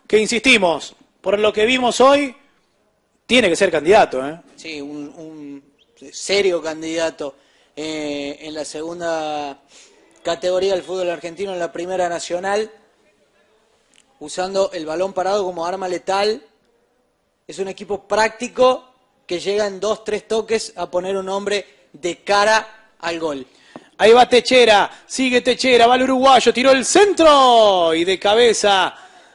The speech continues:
Speaker 1: acaba de sacarlo, si no me equivoco era Barros,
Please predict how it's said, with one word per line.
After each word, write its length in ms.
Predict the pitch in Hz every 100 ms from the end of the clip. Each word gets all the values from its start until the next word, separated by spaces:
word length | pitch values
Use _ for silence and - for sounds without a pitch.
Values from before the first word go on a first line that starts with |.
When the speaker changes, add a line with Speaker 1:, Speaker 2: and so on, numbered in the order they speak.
| _
Speaker 1:
acaba 480 | - 180 220 220 214
de 80 | 214
sacarlo, 540 | 196 214 233 226 214
si 120 | 190 208
no 60 |
me 60 | 233
equivoco 260 | 226 226
era 140 | 226 220
Barros, 560 | 208 196 175 170 -